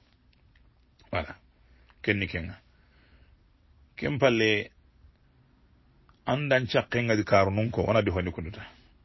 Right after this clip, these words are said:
Andan chakke ngadi karu nun ko, duwa unu wani ketaba. Akura, akura nan ngayan ko yatu kursi nuku do, kunu kwa ni ketaba.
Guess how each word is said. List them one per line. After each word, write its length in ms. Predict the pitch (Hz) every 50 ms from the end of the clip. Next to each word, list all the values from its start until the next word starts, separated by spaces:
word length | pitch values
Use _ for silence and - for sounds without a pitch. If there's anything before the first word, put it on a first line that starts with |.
| _ _ -
Andan 240 | - 113 117 113 107
chakke 200 | 123 107 - 104
ngadi 180 | 101 98 101 92
karu 240 | - 92 90 92
nun 100 | 92 95
ko, 100 | 90 92
duwa 260 | 87 104 98 101 107 107
unu 120 | 104 101
wani 140 | 101 95 92
ketaba. 560 | - 98 90 92 90 87 87 82 80 - - - _ _ _ _ - - _ _ _ _ _ _ _ _ _ _ _ - -
Akura, 360 | - 110 113 113 101 107 110 -
akura 240 | - 123 117 123 117
nan 400 | 107 104 101 98 98 98 - - - _ _ _ _ _ _ _ _
ngayan 320 | - 110 104 98 98 104 98
ko 80 | -
yatu 180 | 107 98 101 107
kursi 240 | - 104 98 - 104
nuku 200 | 104 92 113 107
do, 180 | 110 104 98
kunu 300 | 92 - 110 101 101 95
kwa 160 | 92 - 98 95
ni 60 | 90
ketaba. 380 | 95 92 95 - 71 - -